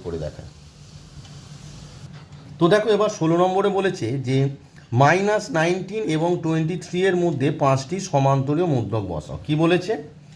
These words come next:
মাইনাস উনিশ, ষোলো নম্বরে বলেছে মাইনাস উনিশ এবং তেইশের মধ্যে পাঁচটি সমান্তরীয় মধ্যক বসাও। তা লক্ষ্য করে দেখো, মাইনাস উনিশ আর তেইশ দুজন দু সাইডে বসে আছে, এবার তার মিডিলে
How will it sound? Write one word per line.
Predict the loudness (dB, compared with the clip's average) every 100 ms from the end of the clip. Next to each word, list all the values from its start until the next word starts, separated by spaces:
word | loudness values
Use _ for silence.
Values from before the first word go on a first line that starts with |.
| -20 -20 -10 -2
মাইনাস | 2 2 4 2 0 -2
উনিশ, | -2 -4
ষোলো | -2 0
নম্বরে | 0 2 0 0
বলেছে | 0 0 2 4
মাইনাস | 4 4 2 0 -2
উনিশ | -2 -4 -4
এবং | -2 0 0
তেইশের | 2 2 2 0 0
মধ্যে | 0 -2 -2
পাঁচটি | 0 0 -2 -8 -4
সমান্তরীয় | -2 0 0 0 0 0
মধ্যক | -2 -4 -4 -4 -6
বসাও। | -10 -12 -16 -18 -20 -20 -18 -18 -6 2
তা | 4
লক্ষ্য | 4 2 4
করে | 4 4
দেখো, | 2 0 0 0
মাইনাস | 2 2 2 0 -2 -4
উনিশ | -4 -4 -6 -14 -20 -20 -12 -2 0
আর | 0 0
তেইশ | 0 0 -4 -12 -20 -14 -10
দুজন | -2 -2 -2
দু | -2 2
সাইডে | 2 4 0
বসে | 0 0 0
আছে, | 0 -6 -14 -18 -20 -20 -20 -8 2
এবার | 6 6 4
তার | 2 2
মিডিলে | -4 -4 -4